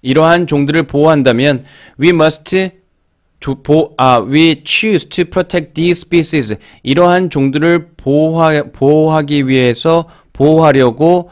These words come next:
선택한다면, we must conserve, 보존해야 되죠. 그들의 habitat, 서식지부터 보호해야 됩니다. 살 곳이 있어야 되지 않겠습니까?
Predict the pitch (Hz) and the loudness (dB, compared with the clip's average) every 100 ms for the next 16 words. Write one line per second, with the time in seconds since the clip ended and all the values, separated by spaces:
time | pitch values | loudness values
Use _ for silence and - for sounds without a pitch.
0 | _ - 185 180 180 - 190 170 110 139 | _ -8 -6 -4 -6 -6 -2 0 2 0
1 | 135 - _ _ _ _ _ _ _ _ | -2 -6 _ _ _ _ _ _ _ _
2 | 127 170 165 - 170 160 - 185 175 113 | -2 0 0 -4 -4 -2 0 2 2 0
3 | 107 - 139 170 202 190 151 135 107 95 | -4 -4 -2 0 2 2 2 0 0 -4
4 | - 135 127 135 156 175 165 - 196 202 | -4 -6 -2 0 0 -4 -8 -6 -4 -6
5 | - 170 - - _ _ _ - 202 220 | -6 -8 -8 -14 _ _ _ -10 -8 -8
6 | 226 _ - 202 175 143 143 170 170 139 | -10 _ -8 -6 -4 -6 -4 -2 -2 -2
7 | 147 156 147 139 127 107 90 90 - _ | 0 0 0 -2 -2 -4 -6 -10 -18 _
8 | _ _ _ _ - - 196 208 _ 175 | _ _ _ _ -20 -10 -8 -8 _ -6
9 | 170 151 117 - 120 113 110 90 107 - | -4 -2 -4 -2 -4 -4 -6 -8 -10 -12
10 | 107 95 92 98 | -14 -14 -16 -18